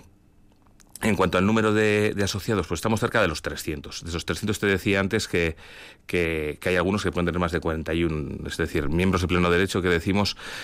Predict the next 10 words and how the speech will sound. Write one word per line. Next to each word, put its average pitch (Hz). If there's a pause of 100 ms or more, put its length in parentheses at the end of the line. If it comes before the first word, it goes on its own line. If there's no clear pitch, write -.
(120)
estaremos 85
en 82
torno 92
a, 87
eh, 80
doscientos 80
cincuenta, 90 (160)
una 85
cosa 73
así. -